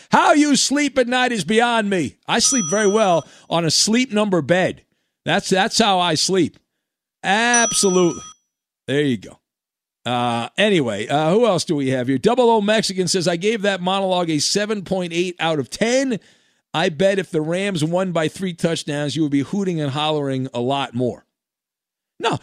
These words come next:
listen, the, the game played out the way I thought it was gonna play. I, I figured the Rams would play pretty well on defense. They did, and that Jared Goff would make a big mistake. He made two of them,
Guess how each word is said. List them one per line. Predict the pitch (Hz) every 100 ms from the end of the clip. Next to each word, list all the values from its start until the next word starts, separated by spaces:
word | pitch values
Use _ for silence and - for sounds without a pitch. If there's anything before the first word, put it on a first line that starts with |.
| -
listen, | 294 180
the, | 196 208
the | 208
game | 190 254 339 262
played | - 262 220
out | 220 196
the | 165
way | 165 202
I | 175
thought | 147 180 170
it | 147
was | 139
gonna | 156
play. | 123 147
I, | 120 156 175
I |
figured | - 269 247
the | 226
Rams | 190 175 196 196 185
would | 165
play | - 170
pretty | 165 - 190 240
well | 233 185 175 175 175
on | 165 156 139
defense. | 147 135 131 120 135 - - _ _ _
They | 151 156
did, | 113 190 175 110 110 143 -
and | 147 151 160
that | 151
Jared | 151 190 208 156
Goff | 170 170 156
would | 151
make | 143 156 147 -
a | -
big | 110 175 180
mistake. | 170 - 160 123 139 - _ _ _
He | 190
made | 165 165 156 135
two | - 254 220
of | 135
them, | 107 87 107